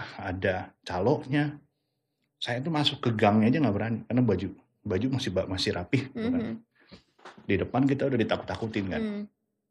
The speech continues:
Speaker 1: Itu cara kerjanya calo.
Speaker 2: Hmm.
Speaker 1: Supaya buyer nggak langsung ke seller. Jadi ca-, calo tuh kayak, you have
Speaker 2: Ya,
Speaker 1: to look
Speaker 2: lewat gua
Speaker 1: tough,
Speaker 2: aja.
Speaker 1: and then
Speaker 2: Hmm.
Speaker 1: like, "Lu berani masuk gang sini?" gitu.
Speaker 2: Hmm.
Speaker 1: "Udah beli sama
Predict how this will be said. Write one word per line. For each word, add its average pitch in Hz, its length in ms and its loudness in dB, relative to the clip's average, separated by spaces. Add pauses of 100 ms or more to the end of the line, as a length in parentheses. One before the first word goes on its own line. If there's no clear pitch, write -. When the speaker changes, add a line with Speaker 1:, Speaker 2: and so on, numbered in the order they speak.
(440)
Speaker 1:
Itu 127 240 -2
cara 104 240 2
kerjanya 107 400 2
calo. 92 320 -4 (320)
Speaker 2:
Hmm. 220 480 -6 (240)
Speaker 1:
Supaya 110 400 2
buyer 110 320 6
nggak 107 320 2
langsung 113 240 -2
ke 110 160 0 (240)
seller. 92 400 -4 (1120)
Jadi 117 160 -2
ca-, 87 320 -2
calo 101 320 0
tuh 143 240 -4
kayak, 92 320 0 (160)
you 104 320 -4 (240)
have 113 240 0
Speaker 2:
Ya, 214 80 -4
Speaker 1:
to - 80 0
look 220 160 4
Speaker 2:
lewat 220 160 0
gua 214 160 8
Speaker 1:
tough, - 0 -
Speaker 2:
aja. 208 240 0
Speaker 1:
and 214 80 4
then 220 100 6
Speaker 2:
Hmm. 214 60 6
Speaker 1:
like, 107 180 6 (600)
"Lu 262 80 0
berani - 320 2
masuk 120 240 4
gang 107 240 4
sini?" 104 320 0
gitu. 107 80 -6
Speaker 2:
Hmm. 101 240 -8 (240)
Speaker 1:
"Udah 196 100 -2
beli 170 220 2
sama 175 100 0